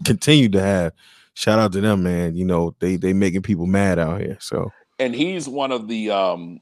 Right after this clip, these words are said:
Speaker 2: he, he's one of the, the reasons my son went to college for free, man. So I, I'm always indebted to him. I, I absolutely love, I
Speaker 1: Yeah.
Speaker 2: love him. I love what he,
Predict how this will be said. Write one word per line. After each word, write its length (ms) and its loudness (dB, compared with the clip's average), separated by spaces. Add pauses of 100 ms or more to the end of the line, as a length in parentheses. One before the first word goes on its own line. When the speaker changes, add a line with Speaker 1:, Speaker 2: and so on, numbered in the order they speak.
(160)
Speaker 2:
he, 260 -2
he's 320 0
one 220 0
of 80 -4
the, 280 -4
the 100 -6
reasons 380 -10
my 140 -4
son 300 -6
went 200 -12
to 60 -20
college 360 -6
for 100 -20
free, 340 -18
man. 200 -16
So 120 0
I, 240 6
I'm 120 2
always 500 0
indebted 420 -8
to 60 -20
him. 220 -16
I, 60 -8
I 360 -8
absolutely 540 -10
love, 420 -6 (520)
I 100 6
Speaker 1:
Yeah. 80 6
Speaker 2:
love 240 2
him. 280 -6
I 60 -4
love 240 -6
what 120 -10
he, 280 -14